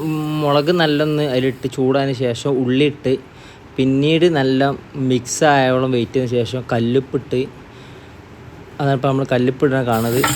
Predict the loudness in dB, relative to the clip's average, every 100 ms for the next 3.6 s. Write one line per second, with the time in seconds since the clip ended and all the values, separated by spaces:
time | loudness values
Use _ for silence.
0 | -2 -2 0 2 2 2 0 0 2 2
1 | 4 4 2 0 0 2 2 2 4 4
2 | 2 -2 -4 -6 -6 -2 2 2 4 4
3 | 4 2 2 0 2